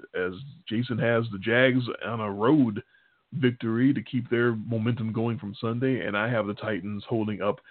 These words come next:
at home, giving four points. So we'll keep an eye on that game, even though none, neither one of us, I think, really wanna watch, 'cause it should be quite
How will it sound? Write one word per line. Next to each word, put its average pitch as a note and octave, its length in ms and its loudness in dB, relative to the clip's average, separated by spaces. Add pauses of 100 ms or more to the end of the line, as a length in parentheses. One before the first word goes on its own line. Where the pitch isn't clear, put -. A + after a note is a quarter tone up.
(300)
at A2 160 6
home, G#2+ 540 2 (100)
giving G#2 500 -2
four F#2+ 260 -2
points. - 500 -2 (360)
So C2 220 -4
we'll E2+ 360 -2 (680)
keep C3+ 160 6
an C3 80 4
eye C3+ 180 2
on C3+ 140 4
that C#3+ 220 4
game, D3+ 300 4
even C3+ 180 4
though C3+ 260 4
none, B2+ 460 -2
neither C3 200 4
one C3 140 4
of B2 80 0
us, A2+ 120 0
I A2+ 60 -2
think, A#2 220 -4
really B2 240 2
wanna G#2+ 240 -4
watch, A#2 500 0
'cause G2 140 -8
it G2 80 -10 (100)
should A2+ 140 -10
be G#2 80 -6
quite G#2 320 -4